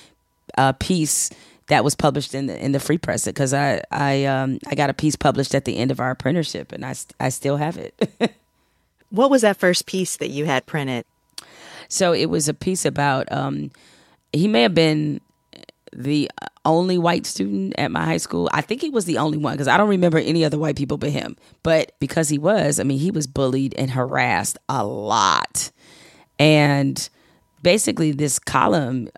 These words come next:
Speaker 1: was about how, um, seeing that and understanding the racial dynamic of why, e-, even despite historically what we all know has happened to Black people and,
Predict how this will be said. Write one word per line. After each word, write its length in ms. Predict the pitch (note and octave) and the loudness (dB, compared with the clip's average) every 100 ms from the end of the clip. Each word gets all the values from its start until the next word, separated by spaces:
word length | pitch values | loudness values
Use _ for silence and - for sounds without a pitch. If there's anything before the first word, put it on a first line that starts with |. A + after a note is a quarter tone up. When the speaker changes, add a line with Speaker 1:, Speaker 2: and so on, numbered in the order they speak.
| - | -10
Speaker 1:
was 320 | C3 C#3 C3 | -4 -4 -4
about 460 | C#3 C3 C3 B2 A#2+ | -2 0 0 -2 -2
how, 640 | C#3+ C#3 C3+ C3+ C#3 C3 _ _ _ _ _ | 0 0 0 -2 -6 -10 _ _ _ _ _
um, 220 | C3+ C#3 | 0 2
seeing 520 | B2+ - C#3+ G3 F3 | 0 0 2 2 2
that 460 | C3+ F#2+ G1+ G1+ - - - | 0 -2 -2 -8 -16 -14 -2
and 600 | C#3 C#3 C3+ B2+ B2+ C3+ _ _ _ _ _ | 0 2 2 0 -2 -4 _ _ _ _ _
understanding 840 | D#3 D#3 D3+ - D#3 D#3+ D3+ D3+ C#3 | -2 -2 -2 -2 0 2 0 -2 -2
the 100 | C#3+ | -2
racial 340 | D3+ D3+ C#3+ | -2 0 -2
dynamic 680 | C3 C3 C3 C#3 D3+ C3 - | -2 -2 0 0 0 -2 -4
of 160 | B2+ C3 | -4 0
why, 520 | C#3+ C#3 C#3 C3 B2+ - - _ _ _ _ _ | 0 2 2 0 -4 -8 -20 _ _ _ _ _
e-, 180 | - - _ | -14 -14 _
even 420 | G3 A#3 G#3 F#3 D#3+ | 0 2 4 2 2
despite 520 | D#3 - D3+ D#3+ - | 0 2 4 4 2
historically 800 | C#3+ C#3+ - C#3+ D3+ D3 C#3 C3+ | 0 0 2 2 2 0 -4 -4
what 340 | C#3 C#3 B2 - | -4 -4 -6 -8
we 220 | - D3 D#3 | -2 2 6
all 180 | D3 | 6
know 260 | C#3+ C#3+ C3 | 4 2 0
has 220 | C#3 B2+ | 0 -2
happened 360 | - C3 - B2 | -2 -4 -4 -4
to 80 | B2 | -4
Black 240 | B2+ B2+ | -2 -4
people 340 | - B2+ - A#2+ | -4 -8 -6 -8
and, 280 | - B2+ | -8 -10